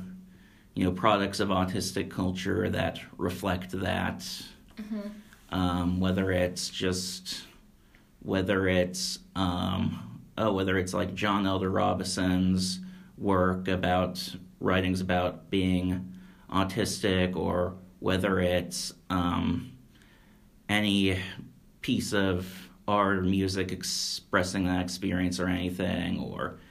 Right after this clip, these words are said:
Speaker 1: just expressing pa-, being part of that community. So I think, yeah, there is kind of a, more of an element of, um, you know, being pushed to the margins,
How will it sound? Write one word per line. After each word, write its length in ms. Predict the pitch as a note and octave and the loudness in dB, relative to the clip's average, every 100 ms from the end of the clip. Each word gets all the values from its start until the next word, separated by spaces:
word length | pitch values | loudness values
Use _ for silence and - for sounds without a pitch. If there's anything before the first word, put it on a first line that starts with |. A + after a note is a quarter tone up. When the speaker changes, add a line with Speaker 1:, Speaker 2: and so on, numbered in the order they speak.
| - - - | -20 -20 -4
Speaker 1:
just 200 | F#2 F#2 | -2 -2
expressing 800 | F2+ F2 - - G2 F#2 G2+ F2+ | -4 -4 -6 0 0 2 0 0
pa-, 280 | - F#2+ - | 0 -2 0
being 240 | F#2+ F#2 | 2 2
part 180 | F#2+ F#2+ | 2 0
of 80 | F#2 | 0
that 160 | F#2 | -4
community. 840 | - G2 F#2 F2 F2+ F#2 F#2 F#2 - - - - - - - - - - - - | -2 0 2 2 0 0 0 0 -4 -12 -16 -20 -20 -20 -20 -20 -20 -20 -20 -14
So 180 | - A2 | 0 2
I 100 | G#2+ | 2
think, 320 | A#2 A2 - - | 2 0 -2 -8
yeah, 300 | - A2 E2 | -2 0 2
there 200 | F2 F#2 | 2 2
is 220 | G#2 G#2 F#2 | 4 2 -2
kind 360 | - G2+ G2 | 2 4 4
of 140 | F#2 F#2 | 2 2
a, 380 | F#2 F#2 F#2 - - - | 4 4 2 -4 -12 -10
more 400 | - G2+ G2+ G2 | -2 0 2 2
of 160 | F#2+ F#2+ | 2 2
an 260 | F2+ F#2 - - - G#2 | -2 -4 -10 -16 -6 -2
element 540 | G#2+ G2+ F#2 F#2+ F#2 | 0 2 2 2 0
of, 540 | G2 F#2 F2+ F#2 - - - - - - - - - - - - - | 0 2 2 -2 -8 -14 -16 -20 -20 -20 -20 -20 -20 -20 -20 -12 -2
um, 540 | G2+ G2 F#2+ F2+ F#2 - - - | 2 4 4 2 0 -6 -14 -6
you 160 | G2 G2+ | 0 2
know, 120 | F#2 | 2
being 420 | F#2 G2+ G2 F2+ | 2 2 2 0
pushed 360 | - B2 A#2+ - | 0 0 0 -4
to 40 | |
the 100 | G#2 | 0
margins, 1160 | F#2 F2+ F#2 F2+ F#2 F2+ F2+ F2+ F#2 - - - | 2 4 2 0 0 0 0 0 -2 -4 -6 -8